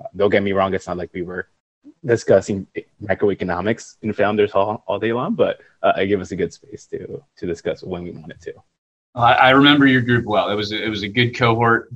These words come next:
Speaker 2: Uh, I was one of the, one of the first ones, and, uh, unfortunately, when I, when I took over as department chair for, for economics and finance, I had to give that course up. Uh, so I'm, I'm no longer involved in the living learning community. Uh, but Barbara John is t-, taking that over very, very admirably,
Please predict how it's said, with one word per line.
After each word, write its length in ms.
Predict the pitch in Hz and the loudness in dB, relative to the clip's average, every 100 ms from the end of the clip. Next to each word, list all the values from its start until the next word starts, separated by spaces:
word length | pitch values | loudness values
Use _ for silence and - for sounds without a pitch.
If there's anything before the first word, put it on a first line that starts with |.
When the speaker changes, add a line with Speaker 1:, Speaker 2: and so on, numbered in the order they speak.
| - | -12
Speaker 2:
Uh, 40 | 98 | -8
I 120 | 101 | -6
was 140 | 95 | -4
one 100 | 107 | -2
of 100 | 104 | -2
the, 200 | 95 92 - | 0 0 -2
one 160 | 107 | -4
of 60 | 101 | -4
the 100 | - | -4
first 300 | 107 101 - | -4 -4 0
ones, 480 | 95 92 90 - - | 2 2 0 -6 -10
and, 320 | 95 92 87 | -10 -8 -8
uh, 180 | 87 87 - | -10 -10 -6
unfortunately, 540 | 95 92 131 127 123 | -6 0 2 2 2
when 100 | 107 | 2
I, 220 | 98 92 90 _ | 4 2 -2 _
when 180 | - 101 | -12 -8
I 140 | 95 90 - | -8 -10 -8
took 200 | 120 117 | -4 0
over 240 | 113 101 | 2 2
as 140 | 92 | 0
department 420 | - - 120 117 - | -6 -6 -2 -2 -2
chair 440 | 104 95 90 - _ | 0 0 0 -6 _
for, 400 | - 90 87 - | -12 -8 -6 -4
for 80 | 98 | -2
economics 400 | 101 107 92 90 | -2 0 -2 -4
and 100 | 80 | -4
finance, 320 | 95 95 90 | 0 0 0
I 100 | 87 | -6
had 100 | 90 | -8
to 40 | 85 | -8
give 220 | 98 87 | -6 -2
that 180 | 87 - | -4 -4
course 300 | 95 85 92 | -8 -6 -2
up. 240 | 80 82 _ _ _ _ - | -4 -6 _ _ _ _ -6
Uh, 360 | 85 82 80 78 | 0 2 0 -2
so 200 | - 87 | -4 -4
I'm, 220 | 85 85 | -4 -6
I'm 160 | 90 90 | -8 -2
no 140 | 101 | 0
longer 340 | 113 101 98 | 2 2 0
involved 480 | 92 87 95 92 90 | -2 0 2 2 -2
in 60 | 90 | -8
the 80 | 90 | -8
living 260 | 95 92 | -6 -6
learning 300 | 92 90 87 | -4 -6 -8
community. 480 | - 90 90 87 85 _ _ _ 82 | -6 -4 -2 -6 -10 _ _ _ -8
Uh, 60 | |
but 160 | 80 92 | -6 0
Barbara 260 | 113 117 | 2 4
John 460 | 107 107 101 101 104 107 | 4 4 4 4 -2 -10
is 100 | - | -12
t-, 140 | 117 | -12
taking 360 | - 113 104 95 | -6 -2 0 2
that 180 | 95 92 | 2 2
over 260 | 92 104 | 0 0
very, 400 | 98 95 90 82 | 0 0 -2 -4
very 220 | 90 98 95 | -4 -2 0
admirably, 760 | 101 110 117 110 110 117 123 | 2 2 0 -2 -2 -2 -4